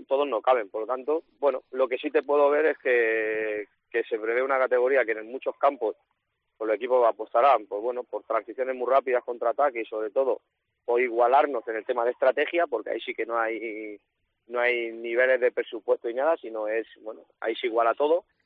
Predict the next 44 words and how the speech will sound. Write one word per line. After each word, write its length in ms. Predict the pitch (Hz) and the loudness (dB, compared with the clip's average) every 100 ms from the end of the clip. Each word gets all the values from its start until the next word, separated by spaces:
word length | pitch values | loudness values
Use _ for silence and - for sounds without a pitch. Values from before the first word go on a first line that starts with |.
| _ _ | _ _
Y 80 | 135 | -2
en 60 | 135 | -2
ese 160 | 151 | 0
sentido 380 | 151 143 151 165 | -2 -2 -2 -2
sí 140 | 156 135 | -2 0
que 100 | 127 | 0
vemos 220 | 135 - | 0 -4
que 100 | 120 | -6
muchos 300 | 120 - 120 | -8 -4 -4
equipos 720 | 113 113 135 131 117 107 107 | -4 -6 -2 0 0 -2 -4
tienen 240 | - 113 113 | -8 -8 -6
jugadores 480 | 117 110 120 120 | 2 4 4 2
de, 220 | 110 104 104 | -2 -6 -6
bueno, 260 | 123 127 | -6 -8
de 160 | 113 101 | -14 -14
mucha 220 | 110 113 | -10 -8
envergadura 720 | 110 113 113 156 170 165 165 | -6 -4 -2 -4 -4 -2 -2
para 180 | - - | -4 -8
jugar 280 | - 110 123 | -6 -2 -2
a, 60 | - - | -2 -4
a 140 | 107 | -2
este 240 | 113 - 110 | -4 -6 -12
tipo 240 | 110 107 | -8 -8
de, 220 | 104 107 104 | -6 -8 -10
de 100 | 101 | -8
fútbol. 300 | 170 156 - - - _ _ _ _ | -4 -4 -6 -10 -20 _ _ _ _
Pero 140 | 123 135 | 0 2
bueno, 240 | 170 - 139 | 2 0 0
ya 100 | 143 | 0
te 80 | |
digo, 160 | 151 123 | 2 0
en 80 | 131 | -2
este 460 | - 151 143 139 | -4 -2 -2 -2
tiempo 360 | - 151 143 139 | -4 -4 -2 -2
de 80 | 139 | -4
pretemporada 540 | 135 135 123 139 156 | -4 -6 -2 2 2
hemos 160 | 139 - | 2 -4
preparado 380 | 131 127 127 127 | 0 2 2 2
partidos, 420 | 120 - 151 123 | -4 -4 -4 -4
hemos 160 | 120 | -6
competido 420 | - 123 120 123 117 | -12 -10 -8 -6 -8
con 120 | 120 | -8
rivales, 400 | 117 131 131 98 _ _ _ _ - | -6 -4 -4 -6 _ _ _ _ -6
eh, 500 | 113 113 110 107 | 0 0 0 -2